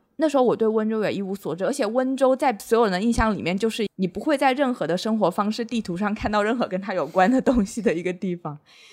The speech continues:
就大家只会觉得这里是挣钱啊，然后你也不会读到有关这个地方的讯息。然后我当时的办法就是我在这里乱走嘛。第一次让我有觉得，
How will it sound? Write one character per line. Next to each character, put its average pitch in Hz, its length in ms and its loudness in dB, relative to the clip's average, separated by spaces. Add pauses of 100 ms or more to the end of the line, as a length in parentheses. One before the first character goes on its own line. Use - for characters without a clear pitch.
(220)
就 294 120 -2
大 320 200 2
家 285 140 4
只 277 180 -6
会 269 220 0
觉 202 140 0
得 196 120 2
这 247 220 0
里 196 180 -2
是 185 500 -2 (460)
挣 240 280 2
钱 - 260 -2
啊， - 340 -4 (280)
然 214 100 4
后 311 100 0
你 254 280 2
也 220 100 2
不 170 160 -4
会 254 180 0
读 165 320 -4
到 226 260 0
有 185 180 0
关 196 340 4
这 214 100 0
个 196 120 0
地 196 200 -2
方 170 220 -4
的 151 100 -6
讯 185 320 -2
息。 - 480 -10 (300)
然 185 140 -4
后 254 160 2
我 202 260 2
当 190 240 -2
时 226 180 -8
的 170 120 -2
办 180 180 -2
法 170 100 -6
就 175 120 -10
是 180 100 -8
我 175 140 -2
在 170 100 -2
这 202 80 -2
里 185 80 0
乱 180 340 2
走 - 220 -6
嘛。 - 140 -16 (420)
第 262 260 0
一 226 80 -4
次 240 360 -4
让 208 420 0
我 - 400 -4 (140)
有 156 360 2 (120)
觉 147 320 -4
得， 151 340 -2